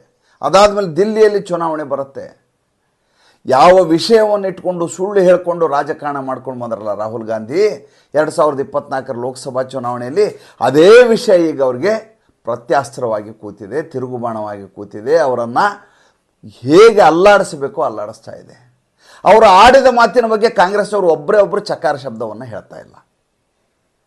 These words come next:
ಅವ್ರು ಹೇಳಿದ್ ಸರಿ ಇದೆ ಅಂತಲೂ ಹೇಳ್ತಾ ಇಲ್ಲ, ಅವ್ರು ಹೇಳಿದ್ ಸರಿ ಇಲ್ಲ ಅಂತೂ ಹೇಳ್ತಾ ಇಲ್ಲ. ಏಕೆಂದ್ರೆ ಅವ್ರು ಹೇಳಿದ್ ಸರಿ ಇಲ್ಲ ಅಂತ ಅವ್ರು ತುಂಬ ಚೆನ್ನಾಗಿ ಗೊತ್ತಿದೆ.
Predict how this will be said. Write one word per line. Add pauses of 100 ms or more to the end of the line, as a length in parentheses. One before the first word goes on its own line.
(460)
ಅವ್ರು
ಹೇಳಿದ್
ಸರಿ
ಇದೆ
ಅಂತಲೂ
ಹೇಳ್ತಾ
ಇಲ್ಲ,
ಅವ್ರು
ಹೇಳಿದ್
ಸರಿ
ಇಲ್ಲ
ಅಂತೂ
ಹೇಳ್ತಾ
ಇಲ್ಲ. (520)
ಏಕೆಂದ್ರೆ
ಅವ್ರು
ಹೇಳಿದ್
ಸರಿ
ಇಲ್ಲ
ಅಂತ
ಅವ್ರು
ತುಂಬ
ಚೆನ್ನಾಗಿ
ಗೊತ್ತಿದೆ.